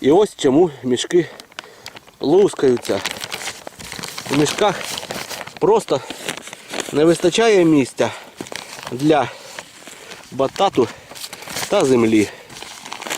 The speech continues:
Однією рукою, звісно,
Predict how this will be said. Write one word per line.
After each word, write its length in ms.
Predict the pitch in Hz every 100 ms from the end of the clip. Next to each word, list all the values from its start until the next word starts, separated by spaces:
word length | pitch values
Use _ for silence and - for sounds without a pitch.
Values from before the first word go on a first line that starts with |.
| - - - - - - - - - - - - - - - - - - - - - - - - - - - - 113
Однією 360 | 123 156 185 143
рукою, 380 | 123 190 165 135 - - - - - 139
звісно, 380 | 170 - 156